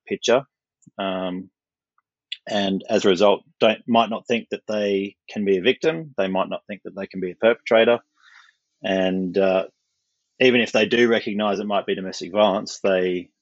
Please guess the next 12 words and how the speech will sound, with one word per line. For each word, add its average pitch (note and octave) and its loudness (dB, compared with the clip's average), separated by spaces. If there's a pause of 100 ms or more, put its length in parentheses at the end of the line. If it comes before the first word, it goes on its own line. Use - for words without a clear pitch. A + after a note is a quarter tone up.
(380)
might G2 -4
not E2+ -10
think - -8
that - -12
services F2+ -4
are F2+ 0
available F2+ 0
for F#2+ -6
them F2 -4 (100)
'cause F2+ -12
they F2 0
just - -8